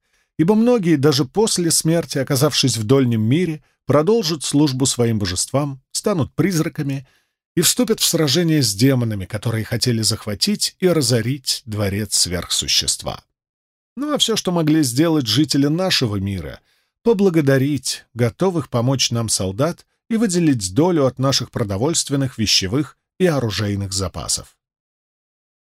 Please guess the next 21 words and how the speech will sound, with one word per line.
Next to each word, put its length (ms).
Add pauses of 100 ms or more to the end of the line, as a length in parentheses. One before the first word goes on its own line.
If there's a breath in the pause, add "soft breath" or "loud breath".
(240)
Вечером, 560
как 240
и 40
планировалось, 800
во 80
дворце 420
императора 520
прошел 400
военный 480
совет. 500 (680)
Верш-моряк 880
настаивал, 680
что 220
должны 320
присутствовать 720 (100)
только 400
боги. 480 (540)
Однако 440
Иллер 520
и 100
Каманио, 640